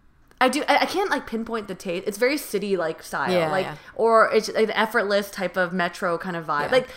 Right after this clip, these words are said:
Speaker 1: but the weird thing is, I will say, though, again, this isn't, like, if someone dresses like this, I'm not like, "Oh, this is a stripe." It's more like, I will say I'm not as attracted to the techie guy style. The
Speaker 2: Mm.
Speaker 1: vest, the button down.
Speaker 2: Yeah.
Speaker 1: It just,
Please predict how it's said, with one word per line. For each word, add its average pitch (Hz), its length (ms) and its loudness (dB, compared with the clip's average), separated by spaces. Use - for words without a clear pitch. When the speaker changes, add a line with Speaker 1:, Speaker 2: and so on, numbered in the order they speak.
Speaker 1:
but 262 80 0
the 285 100 4
weird 294 260 -2
thing 294 160 -4
is, 196 180 -2
I 190 100 2
will 214 220 -2
say, 180 260 -4
though, 262 420 -2
again, 220 380 4
this 233 220 2
isn't, 269 260 -4
like, 233 320 -2
if 220 140 -4
someone 269 240 0
dresses 214 240 2
like 220 120 0
this, 220 120 -2
I'm 190 120 0
not 196 140 2
like, 180 200 -4
"Oh, 185 180 2
this 180 220 -6
is 185 120 -10
a 175 60 -6
stripe." 170 460 -6
It's 185 160 -6
more 180 160 -4
like, 180 160 -6
I 208 80 0
will 226 200 2
say 240 160 -4
I'm 190 160 0
not 196 160 2
as 226 100 -4
attracted 185 540 -6
to - 60 -20
the 170 100 -4
techie 180 440 -12
guy 156 340 -6
style. 135 600 -8
The 196 60 -4
Speaker 2:
Mm. 190 360 -2
Speaker 1:
vest, 220 400 2
the 196 60 -6
button 202 340 -2
down. 220 460 -2
Speaker 2:
Yeah. 196 160 0
Speaker 1:
It 226 80 2
just, 269 220 -4